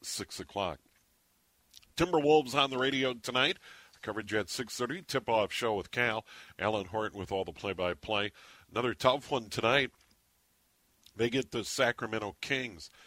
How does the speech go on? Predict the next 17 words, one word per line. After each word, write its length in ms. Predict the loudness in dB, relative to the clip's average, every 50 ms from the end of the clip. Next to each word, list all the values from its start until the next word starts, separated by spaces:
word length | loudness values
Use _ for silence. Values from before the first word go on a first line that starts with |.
| -20 -20 -20 -20 _ _
Quick 180 | 0 0 4 6
update 420 | 4 4 4 2 4 4 6 8
on 160 | 6 6 4
Hockey 600 | 2 -4 -4 2 6 6 6 6 4 0 -8 -6
Day, 280 | 2 6 6 6 6 4
Minnesota. 720 | 2 0 -2 -2 -2 -2 -2 -2 0 2 2 2 0 0 _ -18 -20 -20 -20 -20 _ _ -4
They 140 | -2 0
were 240 | 0 0 0 0 0
in 100 | -2 -2
the 80 | -6 -8
chill 460 | -4 -4 0 2 2 2 4 4 4
on 180 | 4 4 4 2
White 240 | 0 0 0 0
Bear 240 | 2 4 4 4 4
Lake 300 | 4 4 4 2 2 _
today, 440 | -4 -2 2 4 4 4 4 2 0
but 220 | 0 0 -2 -2